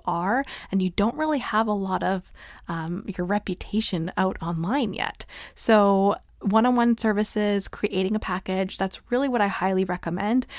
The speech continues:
But at this point in stage two, you're really deciding what works for you. Maybe you already are working and you have a, a service and you're making some money, but you just wanna tweak that one-on-one service.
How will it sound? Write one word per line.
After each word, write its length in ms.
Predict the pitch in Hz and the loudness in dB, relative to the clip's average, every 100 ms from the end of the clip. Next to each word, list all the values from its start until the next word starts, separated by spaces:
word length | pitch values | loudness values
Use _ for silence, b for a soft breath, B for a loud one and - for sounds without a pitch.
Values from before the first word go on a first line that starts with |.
| B - | B 2
But 160 | 262 | 4
at 120 | 262 | 4
this 280 | 262 277 - - | 2 0 0 -6
point 300 | - 240 254 | 0 2 4
in 100 | 226 | 2
stage 360 | 214 214 202 - | 2 0 -2 -4
two, 260 | - 208 | 0 2
you're 180 | 226 226 | 2 0
really 200 | 226 254 | 0 0
deciding 480 | 262 254 208 202 196 | 0 -2 0 2 2
what 160 | 180 - | 0 -2
works 320 | 170 - - | -4 -4 -10
for 160 | - | -6
you. 360 | 180 - 147 - B B - | -4 -2 -2 -4 B B -2
Maybe 240 | 202 226 | 0 2
you 200 | 269 294 - | 2 0 -2
already 480 | 196 196 214 208 208 - _ - - | 0 2 2 2 0 -6 _ -20 -6
are 260 | - 165 160 | -2 -2 -4
working 560 | 160 190 - 285 311 262 | -4 -4 -4 -4 -2 -2
and 80 | |
you 80 | - | -4
have 400 | 180 - 170 202 | -4 -4 0 0
a, 240 | 208 233 - | 2 2 0
a 100 | - | -2
service 480 | 220 - 254 311 311 | -4 -2 -2 0 -2
and 100 | 196 | -2
you're 100 | 165 | -2
making 340 | - 190 214 202 | -2 -2 -2 -2
some 320 | - 190 185 | 0 0 0
money, 340 | 180 240 302 | 0 0 0
but 180 | 294 - | -2 -2
you 100 | 202 | -2
just 240 | 185 - | -2 -2
wanna 180 | 185 180 | 0 0
tweak 380 | 185 - 269 - | -2 -2 -4 -2
that 140 | - - | -6 -4
one-on-one 420 | 147 160 151 170 | -2 -2 -2 -4
service. 520 | - - - 190 | -6 -6 -6 -8